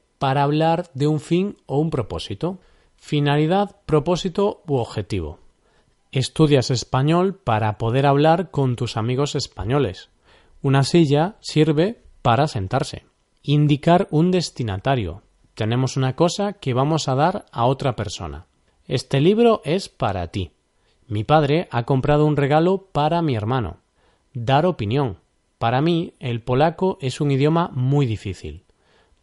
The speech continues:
Para ti es muy fácil trabajar todos los días. Hablar de una fecha límite, de un tiempo límite. Tu profesor de español te podrá decir,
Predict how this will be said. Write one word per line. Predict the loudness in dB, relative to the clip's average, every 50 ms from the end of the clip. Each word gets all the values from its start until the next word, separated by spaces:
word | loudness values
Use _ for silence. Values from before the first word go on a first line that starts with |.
| _ -4
Para | -2 -2 0 0 -2 -2
ti | 0 0 2 2 0 -2 _ _ _ -10
es | -8 -4 -2
muy | 0 2 2 0
fácil | 0 0 0 0 0 0 -2 -4 -2 -2 -4 -6 -6
trabajar | -8 -4 -2 -2 0 0 -2 -2 0 0 0 0 0 -2 -6 _ -8
todos | -4 -4 -2 -2 -4 -4
los | -4 -6 -6 -6 -8 -6
días. | -6 -4 -4 -4 -4 -8 -14 -20 _ _ _ _ _ _ _ _ _ _ _ -2
Hablar | 0 2 2 4 4 4 4 4 2 2
de | 2 2
una | 2 2 0
fecha | 0 -2 -2 -2 0 -2 0 0
límite, | 2 0 0 0 -2 -2 -4 -4 -6 -6 -8 _ _
de | -8 -4 -2
un | -2 -2 0
tiempo | 0 0 0 0 -2 -2 -2
límite. | 0 0 -2 -2 -2 -4 -8 -10 -16 -18 -18 _ _ _ _ _ _ _ _
Tu | 0 0 2
profesor | 2 2 2 2 0 0 0 0 2
de | 2 0
español | 0 0 -2 0 0 2 2 2 2 0 0 -2
te | -4 -2
podrá | -2 0 0 2 2 2
decir, | 0 -2 -4 -6 -10 -10 -12 _